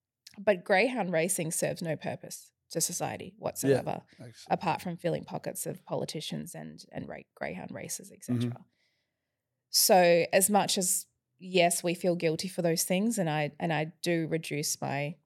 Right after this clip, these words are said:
Speaker 1: meat consumption quite significantly, and, and like you, I don't eat fast foods as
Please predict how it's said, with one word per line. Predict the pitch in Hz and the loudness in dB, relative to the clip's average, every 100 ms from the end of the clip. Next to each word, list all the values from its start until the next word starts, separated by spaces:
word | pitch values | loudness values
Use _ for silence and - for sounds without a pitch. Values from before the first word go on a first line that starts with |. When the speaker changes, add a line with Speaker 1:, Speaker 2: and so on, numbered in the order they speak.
| _ _ | _ _
Speaker 1:
meat | 170 147 - | -8 -8 -8
consumption | 196 170 156 - - 160 170 _ _ _ | -14 -10 -8 -8 -10 -12 -14 _ _ _
quite | - 151 | -6 -4
significantly, | - 170 190 160 180 175 - 170 170 | -4 -8 -10 -14 -18 -18 -16 -8 -6
and, | 165 151 | -6 -8
and | - | -12
like | 147 - | -12 -10
you, | 139 131 | -8 -6
I | |
don't | - 127 - | -6 -8 -10
eat | - - _ _ _ _ _ _ | -18 -20 _ _ _ _ _ _
fast | - 139 - | -4 -2 -2
foods | 156 165 - - | -2 -2 -4 -10
as | _ | _